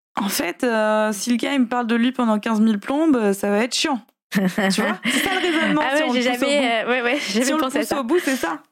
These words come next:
Speaker 2: Ouais.
Speaker 1: C'est, « Ah, mais ça y est, je sais que je vais... faut lui poser deux, trois questions, mais bon, ça devient long, quoi. »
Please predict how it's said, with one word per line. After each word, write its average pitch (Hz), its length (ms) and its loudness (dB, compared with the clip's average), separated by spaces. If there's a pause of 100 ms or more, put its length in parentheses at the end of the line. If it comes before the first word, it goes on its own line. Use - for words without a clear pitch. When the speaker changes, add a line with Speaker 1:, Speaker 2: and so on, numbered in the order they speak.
(120)
Speaker 2:
Ouais. 226 160 -2
Speaker 1:
C'est, « 226 300 0 (200)
Ah, 202 80 -4
mais 202 360 4 (160)
ça 226 180 0
y 277 120 4
est, 277 40 4
je 196 140 0
sais 247 160 0
que 220 40 -2
je 202 40 -4
vais... 202 340 4
faut 220 160 -2
lui 214 120 4
poser 214 220 2
deux, 208 100 2
trois 208 180 -4
questions, - 240 -4
mais 208 120 2
bon, 233 120 2
ça 196 160 -2
devient 214 160 -2
long, 294 140 2
quoi. » - 220 -6